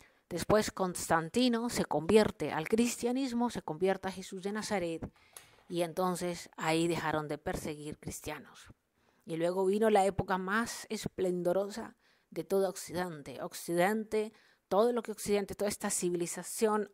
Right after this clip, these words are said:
arte, cultura, deportes, música, inteligencia, toda esta brillantez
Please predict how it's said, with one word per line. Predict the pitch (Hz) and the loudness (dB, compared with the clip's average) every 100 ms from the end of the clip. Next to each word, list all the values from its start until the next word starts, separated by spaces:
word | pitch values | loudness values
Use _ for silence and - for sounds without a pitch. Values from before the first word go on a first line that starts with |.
| - | 0
arte, | 214 196 - 190 | 2 2 -2 -8
cultura, | - 170 202 196 185 | -8 -6 2 4 6
deportes, | 175 170 190 180 180 170 | 4 0 0 0 -2 -8
música, | 180 190 196 - - 170 165 - - - | -6 -4 -6 -8 -4 -2 -2 -8 -20 -6
inteligencia, | 180 180 180 170 220 214 214 185 | -4 0 -2 -2 -2 0 0 2
toda | 240 | 4
esta | 233 - 220 | 4 0 0
brillantez | 208 202 190 175 180 175 202 196 190 - | 4 2 2 0 -2 0 0 2 -2 -10